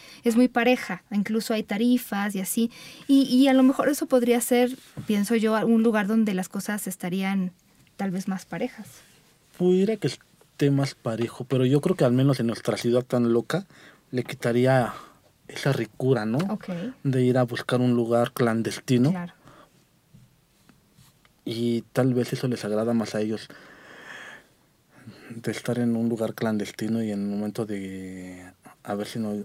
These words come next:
Speaker 2: hay una reda-, redada, ¿no?
Speaker 1: Ok.
Speaker 2: Porque cuando me ha pasado que, que cuando militares,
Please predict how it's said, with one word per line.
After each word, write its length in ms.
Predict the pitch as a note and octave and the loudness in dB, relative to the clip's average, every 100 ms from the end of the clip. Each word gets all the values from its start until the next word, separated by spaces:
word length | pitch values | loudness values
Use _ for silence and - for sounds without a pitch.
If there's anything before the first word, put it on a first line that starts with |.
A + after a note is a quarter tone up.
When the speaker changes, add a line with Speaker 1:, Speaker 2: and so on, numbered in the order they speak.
| - | -6
Speaker 2:
hay 120 | A#2 | -4
una 220 | A2 G#2+ G2+ | -2 -2 -4
reda-, 300 | F#2+ G#2 - - | -2 -6 -6 -6
redada, 480 | A2+ G2+ A2 A2 G2+ | -2 0 2 0 0
¿no? 240 | B2 C#3+ C3+ - | -2 -4 -8 -10
Speaker 1:
Ok. 220 | G#3 - G3+ | -10 -10 -8
Speaker 2:
Porque 320 | G#2 - G2 | -6 -6 -12
cuando 720 | - F#2+ F#2+ F#2+ F#2 F2+ F2 F2 - _ _ - | -8 -8 -6 -8 -8 -12 -14 -18 -20 _ _ -6
me 100 | A#2+ | -4
ha 40 | |
pasado 420 | A2 A#2 A2+ A2+ G#2 | -2 -4 -2 -4 -4
que, 340 | A#2 F#2+ F#2+ - _ _ | -4 -4 -6 -12 _ _
que 100 | - - | -18 -6
cuando 440 | A2 G#2+ G2+ G2 | -4 -2 -2 -2
militares, 600 | G2 G2+ G#2 A2+ A#2+ - | -4 -4 -2 -2 -2 -6